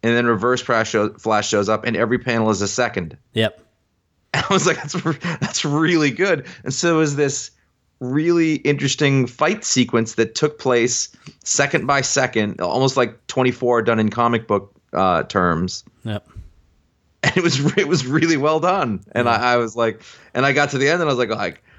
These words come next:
Speaker 1: "I wanna know what's gonna happen." It was a great last page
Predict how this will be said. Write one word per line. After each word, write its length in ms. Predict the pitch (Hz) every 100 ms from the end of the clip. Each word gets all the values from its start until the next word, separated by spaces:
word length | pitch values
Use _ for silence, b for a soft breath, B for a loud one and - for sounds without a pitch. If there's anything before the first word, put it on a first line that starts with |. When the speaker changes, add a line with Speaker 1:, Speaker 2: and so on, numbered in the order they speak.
| b b _ _
Speaker 1:
"I 80 | 101
wanna 240 | 104 107
know 140 | 110 117
what's 240 | 123 123
gonna 100 | 127
happen." 80 | 123
It 80 | 107
was 20 |
a 40 |
great 500 | 95 110 117 131 139 _ -
last 400 | 117 117 123 -
page 680 | 123 127 160 185 190 -